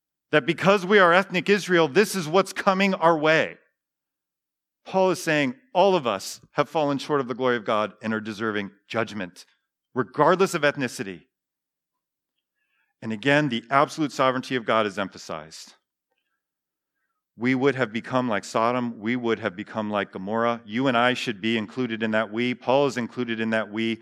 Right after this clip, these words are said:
We would have been judged were it not for the sovereign grace of God. And the sovereign grace of God,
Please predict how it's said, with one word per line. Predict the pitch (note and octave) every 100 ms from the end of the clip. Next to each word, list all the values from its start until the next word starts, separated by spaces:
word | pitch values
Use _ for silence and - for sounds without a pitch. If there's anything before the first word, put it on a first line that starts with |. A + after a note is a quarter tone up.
| -
We | - A2+ D#3+
would | D3+ D3 D3
have | C3 C3 G#2+
been | B2 B2
judged | G2+ G#2+ C#3 F#2+ G#2 A2 - - _ _ _ _ _ _ _ _ _
were | G#2 G#2
it | G2+
not | A2 A#2+ A#2
for |
the | G2
sovereign | F#2+ - A2 A2 A2+ G#2+
grace | G2 F#2+ F#2+
of | F2+
God. | E2 E2 D2+ _ _ _ _ _ _ _ _ _
And | G#2+ F#2+
the |
sovereign | - - B2+ D3+ D#3 E3
grace | B2 C3 C3
of | B2
God, | G2+ G2+ F#2 E2